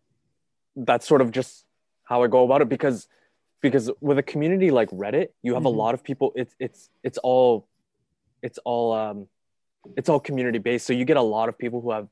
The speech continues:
Speaker 1: so many different experiences.
Speaker 2: Absolutely. Yeah.
Speaker 1: Um, and so it's, it's an easy way to sort of test run an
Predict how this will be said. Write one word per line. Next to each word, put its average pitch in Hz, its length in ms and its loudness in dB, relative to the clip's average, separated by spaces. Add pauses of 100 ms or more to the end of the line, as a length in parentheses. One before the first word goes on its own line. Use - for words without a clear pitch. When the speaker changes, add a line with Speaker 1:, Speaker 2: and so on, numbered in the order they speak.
(140)
Speaker 1:
so - 260 -2
many 120 160 -4
different 107 300 -8
experiences. 113 760 -10
Speaker 2:
Absolutely. 131 640 -8
Yeah. 127 120 -12 (500)
Speaker 1:
Um, 107 420 -4 (420)
and 135 160 -6
so 120 400 4 (360)
it's, 151 180 0
it's 156 260 0
an 147 80 -2
easy 160 300 2
way 151 160 6
to 143 80 4
sort 139 200 0
of 123 140 0
test - 420 -8
run 113 280 -4
an 107 140 -10